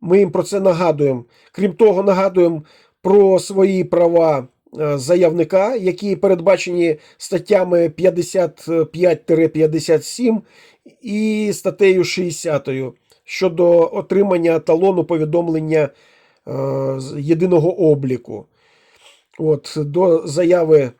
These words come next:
додавалися, е, копії виконавчих документів. Ось тут вимагаю. Заходьте, так буде краще, почитаєте безпосередньо на,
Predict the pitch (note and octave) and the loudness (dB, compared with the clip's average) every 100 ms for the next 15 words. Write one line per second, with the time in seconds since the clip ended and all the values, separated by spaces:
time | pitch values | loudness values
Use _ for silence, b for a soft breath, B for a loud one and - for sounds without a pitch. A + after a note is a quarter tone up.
0 | - - - D3+ E3+ E3+ E3+ D#3 D3 - | -20 -20 -10 -4 2 4 4 2 0 0
1 | D#3 C#3 B2 b b b b b b b | 0 2 -2 b b b b b b b
2 | - C#3+ - F#3+ F3+ F3 D#3 D3 B2 B2+ | -16 -8 0 0 2 4 4 4 0 -10
3 | D3 D#3+ F#3 E3+ D3+ D#3 E3 F#3 A3+ A#3+ | -10 -2 2 2 0 -4 -2 0 2 2
4 | A#3+ A#3 G#3+ - - _ _ _ _ _ | 2 0 -2 -4 -20 _ _ _ _ _
5 | _ _ _ _ _ _ _ _ _ _ | _ _ _ _ _ _ _ _ _ _
6 | _ _ _ _ _ _ _ _ _ _ | _ _ _ _ _ _ _ _ _ _
7 | _ _ _ _ _ _ _ _ _ _ | _ _ _ _ _ _ _ _ _ _
8 | _ _ _ D3 - - C3 C3+ C3 B2+ | _ _ _ -14 -14 -16 -14 -10 -8 -8
9 | B2 B2 B2 A#2+ B2 _ _ _ _ _ | -8 -8 -8 -12 -18 _ _ _ _ _
10 | _ _ _ _ _ _ _ _ _ _ | _ _ _ _ _ _ _ _ _ _
11 | _ - D3 D#3 A3 G3+ E3+ D#3 - _ | _ -10 -8 -2 -2 0 -2 -2 -4 _
12 | E3+ D3+ D#3 D#3 G3 G3+ - D3 D3 D3+ | -4 -2 -6 -6 0 0 0 -8 -6 -6
13 | - F3+ D#3+ D3+ D3 D3 D3+ - E3 E3+ | -2 -2 -2 -2 -6 -6 -8 -6 -4 -4
14 | D3 D3 C#3 D3+ D#3 D3+ D3 C3+ | -2 -4 -2 -2 -2 -2 -2 -6